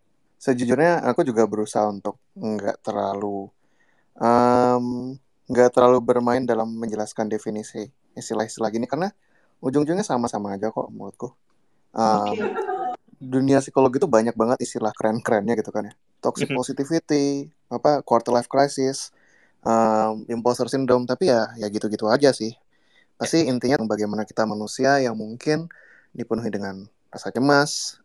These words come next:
Speaker 1: eh, keraguan akan diri sendiri,
Speaker 3: Hmm.
Speaker 1: bagaimana kita dinamika hubungan kita dengan orang sekitar, dan seterusnya. Nah, cuma ketika itu mungkin tampil di hubungan, beda istilahnya. Ketika tampil di kerjaan mungkin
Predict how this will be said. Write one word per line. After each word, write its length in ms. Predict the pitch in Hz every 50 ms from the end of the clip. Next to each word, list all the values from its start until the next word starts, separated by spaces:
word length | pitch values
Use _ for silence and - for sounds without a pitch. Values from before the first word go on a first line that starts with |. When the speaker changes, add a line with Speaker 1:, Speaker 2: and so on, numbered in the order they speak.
| _ - 107
Speaker 1:
eh, 160 | 101 98 98
keraguan 480 | - - 107 104 104 104 110 - 98 -
akan 100 | - 92 101
diri 80 | 101
sendiri, 480 | - - 120 127 139 147 147 143 139 139 135 143 156 _ _ _ _ _ - - _ _ -
Speaker 3:
Hmm. 160 | 127 123 117
Speaker 1:
bagaimana 400 | 117 107 104 107 107 107 107 107
kita 640 | 107 - 101 - - 110 107 107 104 101 101 107 120
dinamika 480 | - 117 107 107 107 107 104 - -
hubungan 320 | - 110 104 107 113 110 107
kita 160 | - - 110
dengan 160 | 113 107 107 104 104
orang 160 | 104 104 107
sekitar, 440 | - - - - - 135 127 123 117 117
dan 80 | 107
seterusnya. 480 | 104 - - - 110 - - 98 90 - _ _ _ _ 113
Nah, 60 | 110
cuma 240 | - 120 117 143 147
ketika 320 | - 127 - - - 113
itu 80 | 110 -
mungkin 320 | 117 113 117 - 123 123
tampil 320 | 113 110 110 110 110 110 107
di 160 | 110 104 110 - _ _ _ _ _ _ _ _ _ _ - _ _
hubungan, 880 | - - 120 113 113 120 120 120 123 127 139 151 170 180 185 190 202 202 - _ _ _ _ -
beda 520 | 117 107 104 98 110 113 123 127 131 131
istilahnya. 640 | 123 - 139 123 127 135 139 135 135 131 139 151 147 -
Ketika 320 | - 117 - - - 110
tampil 240 | 113 113 107 113 110
di 120 | 110 110
kerjaan 520 | - - 127 110 101 117 113 - 120 143 156
mungkin 360 | 156 147 - 170 196 226